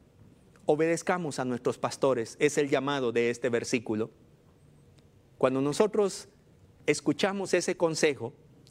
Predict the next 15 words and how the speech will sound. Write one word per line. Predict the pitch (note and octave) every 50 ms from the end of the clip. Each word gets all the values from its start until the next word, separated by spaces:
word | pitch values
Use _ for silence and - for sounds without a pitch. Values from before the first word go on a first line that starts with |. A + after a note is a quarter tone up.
| - -
y | G3 G3+
vamos | A3+ D4+ F#4 F#4 -
a | F4
escuchar | C4+ - - G#3+ - - B3+ A#3
muchas | A3+ B3+ E4 E4 - C#4+ A3+ F3+
voces | E3 A3+ A3+ F#3+ - C#3 A#2+ -
alrededor, | C#3 C3+ B2+ C#3 C#3 C3 B2+ B2 A#2+ A#2+ A#2+ B2 - - - - - - - - - - - - - - - -
pero | F#3+ F#3+ G3+
cuando | - A3 G#3 G#3 G#3 G3+
tenemos | - G#3 G#3+ C4+ E4 F4 D#4+ -
el | C#4 B3 A3+
consejo | - A3+ G#3+ G#3 F#3+ - B3 A#3+ A3 G#3+ -
que | - F#3+ E3+
viene | F3+ G3 G#3 A3 A3 G#3+
de | F#3 G3 F#3+ F#3 F#3 - - -